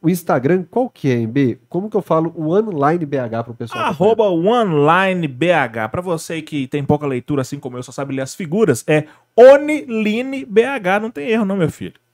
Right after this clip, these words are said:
Speaker 1: T B, hoje a gente não pode demorar,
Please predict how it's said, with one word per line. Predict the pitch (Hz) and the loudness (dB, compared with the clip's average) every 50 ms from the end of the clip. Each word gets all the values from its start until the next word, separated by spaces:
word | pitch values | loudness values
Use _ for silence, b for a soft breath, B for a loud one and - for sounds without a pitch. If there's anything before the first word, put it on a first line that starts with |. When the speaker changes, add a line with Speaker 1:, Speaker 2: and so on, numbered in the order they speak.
| _ _ _ _ _ _ _ _ _ _ _ _ _ _ - | _ _ _ _ _ _ _ _ _ _ _ _ _ _ -10
Speaker 1:
T | 123 | -8
B, | 123 151 165 165 165 165 | -4 -2 -2 -2 -2 -2
hoje | 143 147 156 156 160 | 0 0 0 2 0
a | 151 | -2
gente | 156 175 165 - - 135 | -2 -4 -6 -4 -6 -6
não | 135 139 143 151 185 190 | -2 0 0 0 0 0
pode | - _ - 117 123 139 139 127 117 104 | -6 _ -2 2 2 2 2 0 -4 -6
demorar, | 113 120 117 110 101 98 95 95 98 104 107 117 | -6 -4 -4 -2 -4 -4 -4 -6 -6 -6 -8 -10